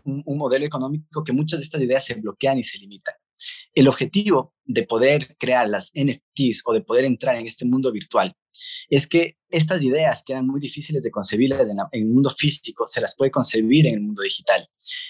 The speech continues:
Y que este conocimiento, este know-how que tú lo tienes, esta ar-, este arte, esta habilidad que tú tienes para crear un producto, objeto, un, una pieza de moda, un sneaker, que este talento la comunidad te lo pague, sin la necesidad de ser contratado por una gran empresa o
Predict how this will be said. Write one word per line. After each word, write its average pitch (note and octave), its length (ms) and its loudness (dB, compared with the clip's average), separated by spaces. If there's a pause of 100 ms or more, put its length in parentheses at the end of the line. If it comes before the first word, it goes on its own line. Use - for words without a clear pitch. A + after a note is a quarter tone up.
Y C3 140 6
que F3 120 6
este E3 180 2
conocimiento, C3 720 0
este - 140 -6
know-how C3 380 0
que D3+ 120 -4
tú B2 120 -4
lo A2+ 120 -4
tienes, A2+ 300 -4
esta B2+ 320 -2 (160)
ar-, A2 260 -4
este A#2+ 320 0
arte, A#2+ 340 0
esta - 220 -6
habilidad A2+ 420 -2
que - 80 -18
tú - 120 -20
tienes A#2+ 300 -8
para - 160 0
crear A2+ 380 2 (240)
un A#2+ 160 6
producto, B2 540 4
objeto, G#2 460 -2
un, G#2+ 280 -8
una A#2 240 0
pieza B2+ 240 0
de A#2+ 60 2
moda, B2 340 4
un A2+ 240 -6
sneaker, D3 480 -2 (420)
que - 100 6
este F3 320 2 (100)
talento C#3+ 680 0 (120)
la A2+ 160 -2
comunidad A2 440 -2 (100)
te A2+ 100 -2
lo - 120 -6
pague, G2 360 -4 (140)
sin - 240 4
la C#3 100 4
necesidad B2+ 640 2
de A#2 140 -2
ser A2+ 200 -4
contratado A#2 560 0
por G#2+ 100 -4
una A2 160 -2
gran A2+ 320 -4
empresa B2 520 -2
o A#2+ 60 -6